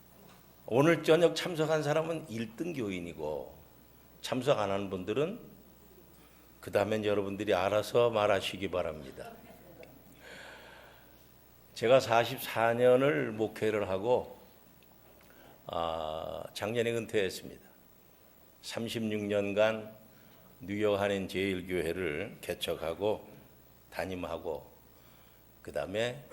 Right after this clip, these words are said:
이 대 목회자에게 물려주고, 어, 은퇴했습니다. 은퇴하고 나서 여러 달을 지나다 보면서 생각을 하는데 껄껄껄 하는 그런 노래만 부르고 있습니다.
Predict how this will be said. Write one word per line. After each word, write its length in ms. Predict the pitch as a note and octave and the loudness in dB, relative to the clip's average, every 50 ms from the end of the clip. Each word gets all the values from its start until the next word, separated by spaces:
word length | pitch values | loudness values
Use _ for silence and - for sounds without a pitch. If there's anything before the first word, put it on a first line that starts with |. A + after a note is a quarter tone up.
| - - - - - - - | -16 -16 -16 -18 -20 -16 -12
이 240 | F#2 G2 G#2+ A#2 A2+ | -8 -6 -4 -2 0
대 160 | A#2 A#2+ A#2 | 0 0 0
목회자에게 840 | A2+ G2 E2 - - G2 F2+ E2 F2 E2+ D#2+ D#2 D#2 D#2 - D2+ D2+ | 0 -2 -6 -6 -6 -6 -4 -2 0 0 0 0 -2 -4 -6 -8 -8
물려주고, 880 | E2 F#2+ G2 F2+ D#2+ D#2 D2+ C2+ - - - C2+ C2+ C2+ - - D#3 D3 - - - - - - - - - - - - | -6 -6 -6 -4 -4 -6 -6 -8 -10 -12 -12 -10 -10 -10 -10 -10 -12 -14 -18 -20 -20 -20 -20 -20 -20 -20 -20 -20 -20 -14
어, 360 | - - C2 A#1+ A#1 B1 B1+ - - | -10 -8 -8 -8 -8 -10 -10 -8 -6
은퇴했습니다. 680 | A2 G#2 - - F2+ C#2+ - - - - C2 - - - - - - - - - - - - - - - - - - - - - - - - - - - - - - - - - - | -6 -6 -6 -6 -8 -8 -10 -12 -14 -14 -18 -20 -20 -20 -20 -20 -20 -20 -20 -20 -20 -20 -20 -20 -20 -20 -20 -20 -20 -18 -18 -16 -14 -14 -12 -12 -10 -10 -10 -12 -14 -18 -14 -8 -4
은퇴하고 440 | B2 B2+ C3 B2+ C#3+ E3 D#3 F3 F#3 | -4 -4 0 4 4 6 6 6 8
나서 280 | F#3 F#3 F3 F#3+ G3+ | 6 6 6 6 4
여러 540 | E3 G#2+ D#2+ - - - G2 G2+ A#2 B2+ C#3 | 4 4 2 2 0 0 0 2 2 4 6
달을 300 | C3+ D3 D3+ F3 F3+ D#3+ | 8 8 8 6 4 2
지나다 420 | - - C3 B2+ B2+ B2 C3+ D3 C#3+ | 0 0 2 2 4 6 6 6 6
보면서 840 | B2 A#2 A2+ A2+ G#2+ G#2+ G#2+ G#2 - A2+ C3 A#2+ F2 - - - - - - - - - | 4 2 2 2 0 0 0 0 2 4 4 4 2 0 -4 -10 -18 -20 -20 -20 -20 -14
생각을 540 | - - - B2 C3 B2+ C3 A#2+ A#2 A#2 G#2+ | -10 -8 -6 -4 0 2 2 2 2 2 0
하는데 580 | G2+ G2+ G2 F#2 F2+ F2 G2+ F#2 D#2 C2+ - - - - - - - - - - - - - - - - - - - | 0 -2 -4 -4 -2 0 0 0 0 -2 -8 -16 -20 -20 -20 -20 -20 -20 -20 -20 -20 -20 -20 -20 -20 -20 -20 -20 -2
껄껄껄 1600 | - G#2+ G#2+ G#2+ G#2+ G#2+ G#2 G#2 G#2+ G#2 G#2 G#2 G#2+ G#2 G#2 G2+ G2 - - G2 G2 G2 F#2 F#2+ F#2 F#2+ F#2+ F#2+ F2+ F2+ F#2 F2+ | 4 8 8 10 10 10 10 10 10 8 8 6 4 4 2 -2 -2 2 4 4 4 4 2 -2 0 2 4 6 6 4 4 2
하는 380 | F2 - G#2+ A#2 A2+ A2 G#2+ G2 | -2 -2 -4 -4 -4 -4 -6 -8
그런 360 | - - A#2 A#2 A2+ A2 G#2+ | -2 2 2 2 2 2 0
노래만 480 | G#2 A2+ A#2 A#2 A#2+ A#2+ B2 A#2 A#2+ A2+ | 2 4 6 6 8 8 6 4 2 0
부르고 300 | A#2+ A2 G#2 G#2 G2 F#2 | -4 -4 -4 -4 -6 -6
있습니다. 480 | D#2+ C#2 - - - C#2 C#2 - - | -6 -8 -10 -10 -12 -14 -16 -18 -20